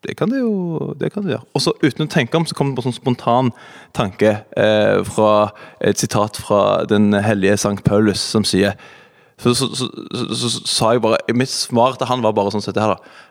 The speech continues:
eh, «Ja, det kan det jo være.» Ja, for du vet jo hva den hellige Sankt Paulus sa, «Fremfor alt ikle dere kjærligheten som er fullkommenhetens bånd.» Og så måtte jeg stoppe opp. «Fremfor alt ikle dere kjærligheten som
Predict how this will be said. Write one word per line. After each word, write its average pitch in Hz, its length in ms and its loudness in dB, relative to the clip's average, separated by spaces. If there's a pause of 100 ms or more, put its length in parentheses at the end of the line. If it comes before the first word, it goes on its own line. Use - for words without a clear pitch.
eh, 101 400 2
«Ja, 220 140 0 (200)
det - 140 -14
kan 196 160 -2
det 262 80 -2
jo 202 160 -4
være.» - 320 -14 (580)
Ja, 123 120 2
for - 200 -2
du 135 120 2
vet 131 200 -2
jo 208 100 2
hva 160 200 2
den 151 120 0
hellige 120 320 4
Sankt 117 260 0
Paulus 185 320 2
sa, 117 220 0 (400)
«Fremfor 131 540 -2
alt 135 360 0
ikle 127 340 0
dere 110 180 2
kjærligheten 107 640 2
som 104 160 2
er 101 60 4
fullkommenhetens 101 1000 0
bånd.» 87 320 0 (1300)
Og - 60 -10
så 117 80 -2
måtte 107 140 -2
jeg - 80 -6
stoppe - 240 -8
opp. - 220 -20 (560)
«Fremfor - 580 -4 (100)
alt - 340 -4 (560)
ikle 120 400 2
dere 101 220 2
kjærligheten 101 760 -2
som 95 260 -2